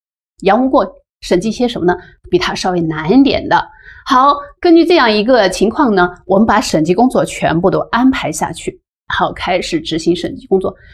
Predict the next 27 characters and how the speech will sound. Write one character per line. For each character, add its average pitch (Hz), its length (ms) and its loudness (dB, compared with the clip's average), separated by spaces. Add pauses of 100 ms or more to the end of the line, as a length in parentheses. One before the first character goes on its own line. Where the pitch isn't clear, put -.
(140)
接 349 160 0
着 240 160 2
我 180 160 2
们 175 280 2
风 311 180 -2
险 175 160 -4
评 202 180 -6
估 269 120 0
完 175 180 0
了， 190 180 0
也 175 120 -2
风 254 180 -6
险 240 100 -4
应 214 120 -2
对 226 160 2
完 170 160 -2
了， 180 120 0 (280)
最 294 180 2
后 285 220 2
呢， 180 100 2
要 175 160 0
出 247 220 -6
具 233 140 -4
审 151 200 -6
计 170 80 -8
报 175 160 -2
告。 175 160 0